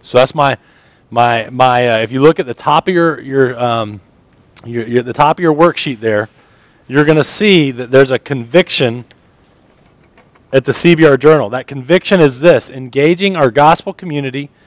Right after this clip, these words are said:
in our daily Bible reading is as valuable as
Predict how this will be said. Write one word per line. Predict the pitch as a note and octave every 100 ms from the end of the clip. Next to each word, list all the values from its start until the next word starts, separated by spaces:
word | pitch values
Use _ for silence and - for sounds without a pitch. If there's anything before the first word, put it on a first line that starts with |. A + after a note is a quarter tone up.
| _ _ _ _ _
in | C#3 C#3
our | C3
daily | A#2+ C#3+ E3+ F3+
Bible | E3+ F#3 D#3 B2+
reading | A#2 A2+ A#2 A#2+
is | C3+ B2
as | C#3 B2 G#2+
valuable | B2 C3+ E3+ F3+
as | F3 F3+ G3+ G3 -